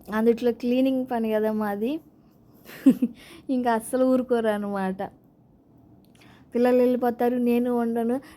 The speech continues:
"నీట్గా పెట్టుకోవాలి కదా, నీట్గా తుడుచుకోవాలి కదా" అంటా ఉంటారు.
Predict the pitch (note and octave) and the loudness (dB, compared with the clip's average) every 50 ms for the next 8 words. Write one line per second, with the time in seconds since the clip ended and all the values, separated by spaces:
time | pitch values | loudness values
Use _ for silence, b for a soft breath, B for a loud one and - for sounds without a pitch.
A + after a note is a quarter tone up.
0 | B - A3+ A#3 A#3+ A#3+ B3+ B3+ A#3+ A#3 A#3+ A#3 A3+ A3+ - - A#3+ A#3 A#3 A#3 | B -6 -4 -4 -4 -2 -2 0 0 2 2 2 0 0 -2 -2 0 2 2 2
1 | A3+ A#3 A#3+ A3+ A3+ A#3 A3+ A3+ A3+ A#3 A3+ C4 B3 B3 A#3 B3 A#3+ A3+ A#3+ A3+ | 2 2 0 0 0 0 0 2 2 0 0 0 -2 -2 -2 -2 -2 -2 -2 -4
2 | - - C4 B3+ B3 A#3+ A#3 A#3 A3+ A3 A3 A3 A3 G#3+ A3 A3 A3 A3 G#3+ G#3+ | -4 -2 -2 0 2 2 2 2 2 0 0 0 0 0 0 0 0 0 -2 -2
3 | G#3+ G#3+ G#3 G#3 G3+ F#3+ G3+ G#3+ G#3 G#3 G#3+ G#3 G#3 G3+ - G3+ G3 G3 G3 F3+ | -2 -4 -4 -4 -6 -6 -8 -8 -6 -6 -6 -6 -6 -6 -6 -8 -8 -8 -10 -12